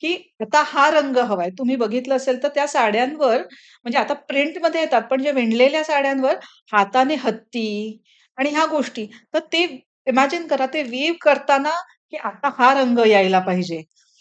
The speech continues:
हे इतकं विचारपूर्वक करायची गोष्ट आहे. तर ती हा, हँडलूमची मजा आहे आणि दुसरी गोष्ट म्हणजे हँडलूम विणताना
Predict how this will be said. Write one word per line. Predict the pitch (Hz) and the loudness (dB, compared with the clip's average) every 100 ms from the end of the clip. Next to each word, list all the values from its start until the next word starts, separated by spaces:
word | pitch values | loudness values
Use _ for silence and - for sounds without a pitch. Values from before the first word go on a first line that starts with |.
| _ _ _ _ - | _ _ _ _ -6
हे | 294 | -4
इतकं | 277 - - 359 | -4 -8 -2 -2
विचारपूर्वक | 320 233 285 302 349 330 349 - | 0 4 4 4 -4 -6 -8 0
करायची | 277 254 247 285 | 2 4 2 -2
गोष्ट | 233 220 - | 0 0 -2
आहे. | 202 254 | -6 -4
तर | 302 - | -8 -6
ती | 320 339 | -8 -6
हा, | 277 247 254 - | 0 0 0 -6
हँडलूमची | 262 233 240 294 294 - 302 | -6 -4 -2 -4 -6 -10 -6
मजा | 262 226 233 | -2 0 0
आहे | 190 185 - - - | 0 -4 -12 -18 -10
आणि | 262 | -8
दुसरी | 277 262 - 339 | -6 -8 -6 -6
गोष्ट | 330 - | -6 -8
म्हणजे | 339 330 311 311 | -10 -8 -8 -6
हँडलूम | 233 208 214 285 320 - _ _ 214 | -4 -4 -4 -6 -8 -16 _ _ -6
विणताना | 240 226 240 269 262 | -4 -2 0 0 0